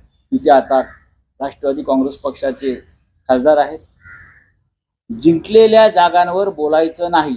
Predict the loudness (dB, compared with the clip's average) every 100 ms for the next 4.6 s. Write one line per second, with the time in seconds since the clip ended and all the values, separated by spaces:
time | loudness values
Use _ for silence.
0 | -8 -6 -2 -2 0 0 0 0 -2 -2
1 | -2 -4 -2 -2 -4 _ -12 -10 -2 -2
2 | -2 -8 -14 -18 _ _ _ _ _ _
3 | _ _ _ _ _ _ _ _ _ _
4 | -2 0 2 2 2